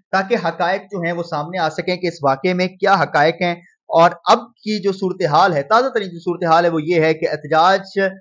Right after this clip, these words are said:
अ, जो है वो बड़ा, एक बहुत बड़ा प्रोटेस्ट जो है वो किया गया है पंजाब कॉलेज के खिलाफ। और पंजाब कॉलेज की जो रजिस्ट्रेशन है, इसे फौरी तौर पर, अ, महकमा तालीम की जानिब से मुअत्तल कर दिया गया है।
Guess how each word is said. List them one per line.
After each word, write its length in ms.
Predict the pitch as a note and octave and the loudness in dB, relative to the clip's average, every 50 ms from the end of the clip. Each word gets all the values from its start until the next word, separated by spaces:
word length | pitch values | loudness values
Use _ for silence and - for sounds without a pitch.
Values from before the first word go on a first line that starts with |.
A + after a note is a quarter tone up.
| _ _ _ _ _ - | _ _ _ _ _ 2
अ, 180 | E3 E3 E3 | 4 4 6
जो 280 | E3 E3 E3+ F3+ F#3 F3+ | 4 4 2 0 2 4
है 240 | F3 E3 E3+ F3 F3+ | 4 4 4 4 2
वो 720 | E3+ - C#3 C3 A#2+ C3+ D#3+ F3+ F#3 F#3+ F#3+ E3 B2 A2+ - - - | 0 -4 -12 -12 -6 -2 0 2 4 4 4 2 -2 -8 -8 0 2
बड़ा, 320 | D#3 F#3+ A#3+ C4+ B3+ A3+ | 4 6 8 8 6 6
एक 120 | F3 D3+ B2+ B2+ | 4 2 -2 -2
बहुत 260 | C3+ G#3+ A#3+ C#4 C4 | 2 4 6 6 6
बड़ा 220 | A3+ G#3+ F#3 E3+ | 6 6 4 4
प्रोटेस्ट 500 | D#3 D#3 G3 F3+ F3 F3+ F#3+ G3 F#3+ - - | 4 2 0 -2 -2 -2 -4 -6 -6 -6 -4
जो 100 | G3+ F#3+ | -2 0
है 280 | D#3+ D#3 D#3 D#3+ D3 - - - C#3+ | 2 2 2 0 0 -4 -8 -12 -10
वो 80 | C#3+ D3 | -10 -8
किया 280 | D3 - F#3 F#3+ F#3+ | -4 0 2 4 4
गया 220 | F#3 F#3 F3+ F3+ E3 | 2 4 4 4 4
है 80 | E3 | 4
पंजाब 460 | E3+ E3+ F3 D3+ C#3 D3+ D#3 D#3+ E3 E3 | 4 2 0 0 2 4 4 4 2 2
कॉलेज 280 | - D3+ D3+ E3+ E3 - | 2 2 2 2 0 -4
के 80 | - F3+ | -8 -8
खिलाफ। 340 | - F#3 F3+ F#3 F#3+ F#3+ | -2 2 2 4 4 4
और 60 | G3+ F#3+ | 0 0
पंजाब 480 | - E3+ D#3 D3 E3+ F3 G3+ G#3+ G#3+ - | -2 -2 -2 2 4 4 4 4 2 0
कॉलेज 320 | F#3 F3 E3+ F3 F3+ F3 | -2 -2 -2 -2 -4 -6
की 120 | - F#3+ F#3 | -8 -10 -8
जो 120 | D3+ F3 | -8 -8
रजिस्ट्रेशन 580 | E3 D3 C#3 - - G#3 A3+ A#3 - - B3 A3 | -10 -10 -12 -4 -2 0 0 2 0 0 2 2
है, 200 | G3+ F#3 - _ _ _ _ _ _ - | 0 0 -4 _ _ _ _ _ _ -10
इसे 180 | C4 C#4+ C#4+ C#4 | -4 0 0 2
फौरी 240 | - A3 G3+ F#3+ F#3+ | 2 2 2 2 2
तौर 180 | G3 F3+ E3+ | 2 0 0
पर, 280 | E3+ F3 F#3 F3+ F3+ - - | 2 0 0 0 0 -2 -2
अ, 100 | D#3 D#3+ | -2 0
महकमा 300 | D3 D#3 D#3+ D#3+ D#3+ F3+ | 0 0 -2 -2 -2 -2
तालीम 260 | E3 F3 D#3 D3+ E3+ E3+ | 0 0 0 0 -2 -4
की 100 | F#3 E3 | -4 -4
जानिब 220 | D#3 D3 D#3 D#3 | -2 -4 -4 -4
से 120 | D#3 F3 | -6 -4
मुअत्तल 280 | D3 B2+ B2+ - F#3+ G3 | -2 -2 -2 0 -2 -2
कर 100 | F#3+ F#3+ | -2 -2
दिया 220 | E3+ E3+ F#3+ F#3 | -2 0 0 0
गया 200 | F3+ E3+ F#3+ F3+ | 0 2 0 2
है। 220 | E3 E3 E3+ E3+ | 2 2 0 0